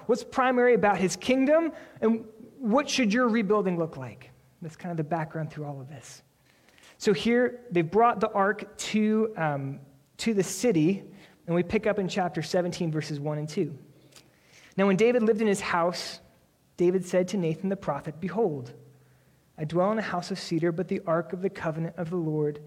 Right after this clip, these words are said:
is under a tent.' And Nathan said to David, 'Do all that is in your heart,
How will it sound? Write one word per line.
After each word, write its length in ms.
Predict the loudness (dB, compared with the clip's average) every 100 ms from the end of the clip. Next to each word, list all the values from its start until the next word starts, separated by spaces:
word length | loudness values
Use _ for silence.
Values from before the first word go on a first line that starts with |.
| -20 -20 _
is 120 | -8
under 200 | -6 -2
a 60 | -2
tent.' 420 | -2 -4 -4 -8 -18 _ _ _ _ _ -6
And 120 | -2
Nathan 240 | 0 -2
said 160 | -4 -4
to 40 |
David, 360 | 0 0 0 -2
'Do 160 | -4
all 340 | -2 0 0 0
that 240 | -2 -2
is 140 | -4 -4
in 100 | -6
your 100 | -6
heart, 460 | -8 -10 -10 -16